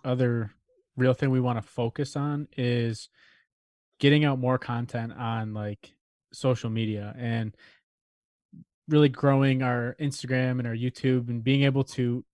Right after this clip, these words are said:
post different videos of, like, if it's instructional for workouts or if it's, you know,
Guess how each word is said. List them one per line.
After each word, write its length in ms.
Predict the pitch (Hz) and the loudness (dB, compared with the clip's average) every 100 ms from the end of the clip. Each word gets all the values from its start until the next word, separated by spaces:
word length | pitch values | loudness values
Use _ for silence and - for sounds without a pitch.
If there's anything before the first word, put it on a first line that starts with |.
| _ _ | _ _
post 480 | 139 131 123 - - _ _ _ | 2 2 0 -8 -20 _ _ _
different 360 | 160 165 143 113 | 0 2 0 -2
videos 580 | 123 131 131 131 131 117 | -2 0 2 2 -2 -4
of, 440 | 120 117 113 113 _ _ _ _ _ | -4 -2 -4 -8 _ _ _ _ _
like, 200 | 113 110 - - | -8 -8 -14 -10
if 200 | 135 - | -8 -4
it's 260 | 127 - - _ | -6 -8 -20 _
instructional 1040 | 120 - 131 127 - 131 127 123 123 120 113 | -10 -6 -4 -4 -4 -4 -2 0 0 -2 -6
for 580 | _ 127 117 117 113 113 _ _ | _ -6 -4 -4 -6 -10 _ _
workouts 720 | 123 135 131 143 131 131 131 - | -4 -2 0 0 2 0 -4 -12
or 280 | 127 120 117 | -8 -4 -4
if 180 | 117 - | -6 -4
it's, 320 | 117 113 - _ _ _ | -6 -6 -12 _ _ _
you 80 | - | -6
know, 240 | 120 113 | -4 -4